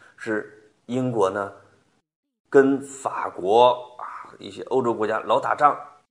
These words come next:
跟法国尤其是这种百年战争打了一百多年，是全世界两个国家之间打的时间最长的。你输了，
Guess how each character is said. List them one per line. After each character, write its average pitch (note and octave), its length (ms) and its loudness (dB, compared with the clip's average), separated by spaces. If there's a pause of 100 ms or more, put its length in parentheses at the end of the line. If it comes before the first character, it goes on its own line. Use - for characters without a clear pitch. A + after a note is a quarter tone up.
(520)
跟 A#2+ 160 -6
法 A#2 200 -2
国 G#2 200 0
尤 A2+ 200 2
其 B2 220 -6
是 G#2 180 -8
这 G2+ 120 -8
种 F#2+ 160 -8 (100)
百 F#2+ 220 -2
年 F#2+ 200 -6
战 G#2+ 240 -4
争 G2+ 200 -8
打 - 160 -10
了 G2+ 80 -10
一 A2 80 -8
百 F#2 160 -8
多 F#2 120 -12
年， F2+ 220 -16 (380)
是 - 320 -6
全 C3+ 320 -2
世 E3 180 -6
界 D3 200 2
两 G#2 220 0
个 G#2 80 0
国 G2+ 200 -4
家 A2+ 120 0
之 A2 140 -6
间 A2 160 -6 (140)
打 - 260 -2
的 G#2+ 260 0 (400)
时 - 200 -12
间 E3 160 0
最 A3 160 4
长 - 280 -10
的。 - 60 -20 (800)
你 G#2 220 -8
输 C3+ 300 -2
了， G#2 80 0